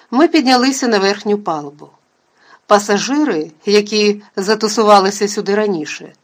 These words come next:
дудлили віскі та півундрей в численних барах,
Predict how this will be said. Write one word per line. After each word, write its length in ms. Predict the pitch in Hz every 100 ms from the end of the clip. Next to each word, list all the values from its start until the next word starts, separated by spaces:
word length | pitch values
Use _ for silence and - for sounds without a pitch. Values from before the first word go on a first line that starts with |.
| _ _ _ -
дудлили 580 | 233 262 277 254 247 233
віскі 440 | 220 233 - 220
та 320 | 214 202 196 190 - _ _
півундрей 720 | 214 202 196 202 226 240 240 _
в 60 | -
численних 720 | - 202 208 208 214 220 202
барах, 480 | 196 160 139 _